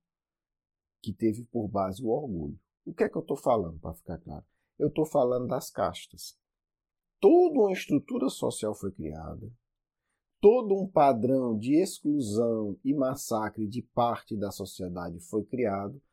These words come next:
com base numa interpretação equivocada da lei de Deus. Que é qual?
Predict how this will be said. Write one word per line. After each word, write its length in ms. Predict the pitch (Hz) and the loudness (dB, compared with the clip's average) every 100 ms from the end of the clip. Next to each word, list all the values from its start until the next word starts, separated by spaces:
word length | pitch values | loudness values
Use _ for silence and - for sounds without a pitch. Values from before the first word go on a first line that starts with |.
| _ _ _ | _ _ _
com 240 | 185 180 | -6 -2
base 400 | 123 113 120 139 | 0 0 0 -4
numa 380 | 131 156 170 165 | -4 -2 -2 -2
interpretação 1080 | 135 143 143 120 113 101 95 - 113 120 220 _ | -2 -2 -2 -2 -4 -4 -8 -6 -4 -4 -6 _
equivocada 800 | 135 - - 139 143 - 110 117 | 0 0 -2 -4 -4 -4 -2 -2
da 140 | 165 | -4
lei 180 | 160 156 | -6 -8
de 100 | 196 | -10
Deus. 540 | 285 - - - - _ _ _ _ _ _ _ _ _ _ _ _ _ _ _ | -10 -10 -10 -14 -20 _ _ _ _ _ _ _ _ _ _ _ _ _ _ _
Que 180 | 160 147 | -2 -2
é 60 | |
qual? 440 | - - 87 69 | -2 -4 -4 -6